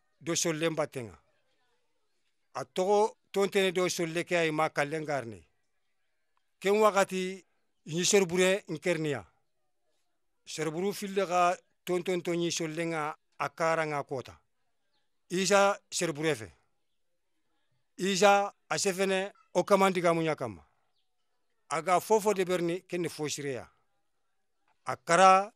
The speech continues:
na djounubou nbogou. soronga. Amu kara nanti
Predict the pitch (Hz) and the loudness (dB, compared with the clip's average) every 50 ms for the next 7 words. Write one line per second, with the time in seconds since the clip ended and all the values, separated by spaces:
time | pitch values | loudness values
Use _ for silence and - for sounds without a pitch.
0 | _ _ - 147 151 156 156 156 156 165 - - 127 110 151 175 180 190 196 180 | _ _ -8 -2 0 0 2 0 -2 -4 -8 -12 -10 -6 -2 0 2 2 2 2
1 | 196 196 185 185 220 - 233 156 151 175 170 156 165 165 160 160 160 _ _ _ | 0 0 0 0 -2 -4 -8 -4 -2 0 0 2 0 0 0 -2 -6 _ _ _
2 | - - - 170 170 175 170 156 127 95 80 _ _ _ _ _ _ _ _ _ | -10 -4 -2 2 2 2 2 2 -2 -6 -10 _ _ _ _ _ _ _ _ _
3 | _ _ _ _ _ _ _ _ _ _ _ _ - 123 135 170 208 202 _ - | _ _ _ _ _ _ _ _ _ _ _ _ -10 -6 -4 -2 -2 -2 _ 4
4 | 202 202 196 190 190 180 180 180 175 - - 185 185 185 185 185 190 202 | 4 6 6 6 6 4 2 0 0 -2 -4 -6 -6 -4 -6 -6 -8 -12